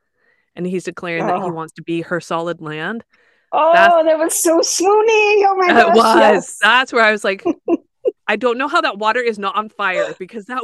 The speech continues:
Speaker 1: was just so, oh, that was so good. And
Speaker 2: And
Speaker 1: so,
Speaker 2: then,
Speaker 1: yeah,
Speaker 2: but she didn't
Speaker 1: super
Speaker 2: get it. That was, I was
Speaker 1: I
Speaker 2: like, "What do you mean
Speaker 1: know.
Speaker 2: you didn't get it?"
Speaker 1: Oh, yes.
Speaker 2: Yeah.
Speaker 1: But she'll get there.
Speaker 2: <sighs>
Speaker 1: She'd better get there. <laughs>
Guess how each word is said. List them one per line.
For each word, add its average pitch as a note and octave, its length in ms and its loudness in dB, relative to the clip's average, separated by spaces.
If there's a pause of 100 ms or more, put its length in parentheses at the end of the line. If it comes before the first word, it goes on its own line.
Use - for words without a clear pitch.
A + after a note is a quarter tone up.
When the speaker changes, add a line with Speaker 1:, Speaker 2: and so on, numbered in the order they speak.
Speaker 1:
was B3 120 -14
just - 360 -20
so, G3+ 580 -8 (340)
oh, G#3+ 180 -8
that F3+ 100 -10
was D#3+ 140 -16
so D3 160 -18
good. C#3+ 280 -20 (760)
And F3+ 180 -6
Speaker 2:
And - 20 -4
Speaker 1:
so, D4+ 100 2
Speaker 2:
then, D#4 140 0
Speaker 1:
yeah, C4 100 -2
Speaker 2:
but C4 60 -4
she D#4 220 0
didn't C#4+ 280 0
Speaker 1:
super - 20 -2
Speaker 2:
get C4 220 0
it. G#3+ 280 -2
That B3 220 0
was, C4+ 240 -2
I B3 340 -2
was C#4+ 200 0
Speaker 1:
I - 0 -
Speaker 2:
like, D4 260 0 (120)
"What A#4+ 120 0
do A#4+ 60 2
you A4 160 2
mean F4 220 0
Speaker 1:
know. - 20 -2
Speaker 2:
you D#4+ 100 -4
didn't D4 360 -2
get D4+ 200 -2
it?" C#4 260 -2 (540)
Speaker 1:
Oh, C4+ 380 -10 (260)
yes. F3+ 400 -14
Speaker 2:
Yeah. - 200 -8 (1040)
Speaker 1:
But - 160 -16 (160)
she'll F4 180 -14
get B3 160 -8
there. G4 180 -2
Speaker 2:
<sighs> - 1200 -20
Speaker 1:
She'd G3 220 -16
better G#3 220 -8
get D3+ 220 -16
there. D#3 340 -12
<laughs> - 60 -20